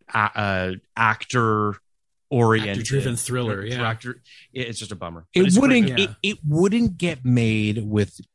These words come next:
Speaker 3: two stars. So it's him and Affleck. It wouldn't get made with
Speaker 1: Yeah.
Speaker 3: two stars who are very much in their, like, ten million plus mode,
Speaker 1: Yes.
Speaker 3: where they're making money. But, like, that movie does get made all the time with
Speaker 1: Yes.
Speaker 3: like, uh,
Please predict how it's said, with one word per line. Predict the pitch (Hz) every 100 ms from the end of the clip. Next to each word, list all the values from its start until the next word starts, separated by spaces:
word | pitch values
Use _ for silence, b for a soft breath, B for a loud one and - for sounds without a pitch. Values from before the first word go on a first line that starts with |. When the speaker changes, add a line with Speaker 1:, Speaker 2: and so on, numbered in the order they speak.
| -
Speaker 3:
two | - - 139 131
stars. | - 127 110 101
So | 113
it's | -
him | 139
and | 113
Affleck. | 107 - 98 -
It |
wouldn't | 123 196 220
get | 196
made | 151
with | 131 -
Speaker 1:
Yeah. |
Speaker 3:
two | -
stars | 113 127 107 104 - -
who | 117 113
are | 107 101 101 -
very | 104 98 95 98 107 107 104
much | 98 95 -
in | 98
their, | 95
like, | 92 90 90
ten | - 101
million | 95 90 87
plus | - 98 -
mode, | 135 135 151 147 _ B B
Speaker 1:
Yes. | 147 113 107
Speaker 3:
where | - 131
they're | 113
making | 107 107 110 101 101
money. | 107 123 147
But, | 139 131
like, | 131 - _ - 135
that | 165 254
movie | 226 156
does | 143 143
get | 110 110 101
made | 110 107 101
all | 107 107
the | 92
time | - 123 127 98 90 87 98
with | 107 104 101
Speaker 1:
Yes. | 104
Speaker 3:
like, | 95 90 87 -
uh, | - 101 92 90 90 90